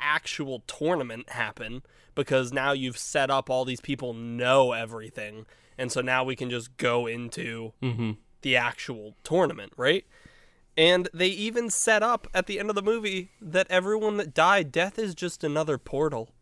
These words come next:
Speaker 1: So they'll just be back, <laughs> right?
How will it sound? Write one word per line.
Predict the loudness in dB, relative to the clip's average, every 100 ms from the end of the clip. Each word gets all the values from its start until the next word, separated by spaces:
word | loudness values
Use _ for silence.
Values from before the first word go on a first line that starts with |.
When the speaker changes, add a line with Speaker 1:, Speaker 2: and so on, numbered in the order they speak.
| -20 _ -20 -20 -20 _
Speaker 1:
So | -10 2 4 4 2 -4 -16 -20 _ -20 -18 -18 -10
they'll | -4 -2
just | -2 -6 -6
be | -8
back, | -2 2 2 0 -6
<laughs> | 6
right? | 8 10 8 6